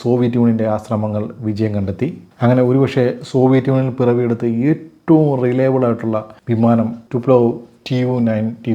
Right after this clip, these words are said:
ഫൈവ് ബെയർ ഒരു യാഥാർത്ഥ്യമായി മാറി. അപ്പോൾ ഇത്രയും പവർഫുൾ ആയ നാല് ടർബോ പ്രൊപ്പ് എഞ്ചിനുകളാണ് ഈ വിമാനത്തിന് പവർ നൽകുന്നത്. അതുകൊണ്ടുണ്ടായ ഒരു ഡ്രോബാക്ക് എന്ന് പറഞ്ഞാൽ ഈ വിമാനത്തിൻ്റെ സൗണ്ട്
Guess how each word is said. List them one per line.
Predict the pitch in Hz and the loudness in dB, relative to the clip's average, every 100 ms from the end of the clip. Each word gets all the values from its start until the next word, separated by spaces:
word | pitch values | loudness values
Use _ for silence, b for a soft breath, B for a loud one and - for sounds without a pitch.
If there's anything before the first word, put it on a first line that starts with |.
| 107 | 0
ഫൈവ് | 110 104 113 - 101 95 | 0 0 -4 -10 -12 -2
ബെയർ | 107 107 101 113 - _ 107 | 0 2 0 -6 -18 _ 0
ഒരു | 110 101 | 0 0
യാഥാർത്ഥ്യമായി | 101 104 107 101 92 92 | -2 -2 -2 -4 -6 -6
മാറി. | 95 - - _ | -8 -10 -14 _
അപ്പോൾ | 117 139 | -4 -4
ഇത്രയും | 135 147 165 165 127 | -2 2 2 2 0
പവർഫുൾ | 127 131 147 139 | 0 -2 0 2
ആയ | 135 117 | 2 -2
നാല് | 120 143 156 156 | -2 -2 -4 -2
ടർബോ | 127 127 139 139 | -2 0 -4 -2
പ്രൊപ്പ് | 147 143 127 | -4 -4 -4
എഞ്ചിനുകളാണ് | 131 131 117 110 - 117 | -4 -2 -2 -4 -4 -2
ഈ | 113 | -2
വിമാനത്തിന് | 110 117 120 123 120 117 | 0 0 0 -2 -2 0
പവർ | 113 120 | 0 0
നൽകുന്നത്. | 107 104 104 135 - | -2 -4 -8 -12 -8
അതുകൊണ്ടുണ്ടായ | 135 165 170 160 156 139 | -4 0 0 2 2 0
ഒരു | 131 | -4
ഡ്രോബാക്ക് | 113 113 127 135 131 139 | 0 0 2 0 0 -2
എന്ന് | 120 | -2
പറഞ്ഞാൽ | 110 110 110 110 | -2 -2 -2 -4
ഈ | 123 120 | -4 -2
വിമാനത്തിൻ്റെ | 117 120 127 127 135 127 123 - | -2 0 -2 -4 -4 -2 -4 -2
സൗണ്ട് | 113 123 127 131 | -2 0 0 -2